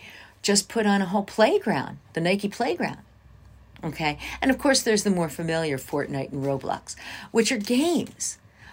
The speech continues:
But could they be, you know, could they be retrofitted, or maybe, I don't know what the word for not retrofit, but profitted, <laughs> um, if we were going to make outstanding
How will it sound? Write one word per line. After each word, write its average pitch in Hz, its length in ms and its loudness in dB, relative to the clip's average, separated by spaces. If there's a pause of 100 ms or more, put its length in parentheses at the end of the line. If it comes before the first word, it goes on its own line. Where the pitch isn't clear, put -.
(120)
But 208 220 -2
could 359 340 0
they 233 160 0
be, 185 500 2 (340)
you 208 140 2
know, 165 480 0
could 285 220 -6
they 262 160 -4
be 202 160 -2
retrofitted, 180 1200 0
or 135 120 -4
maybe, 147 400 0
I 165 120 -2
don't 180 100 -4
know 170 80 0
what 147 140 -4
the 151 80 -4
word 147 260 0
for 147 120 -8
not 139 220 -4
retrofit, 135 640 -4
but - 220 -6
profitted, 165 760 2 (300)
<laughs> 254 640 -2
um, 170 320 4 (320)
if 214 260 2
we 214 120 4
were 202 140 4
going 185 400 -2
to - 200 -2
make 160 400 0 (180)
outstanding 196 1000 2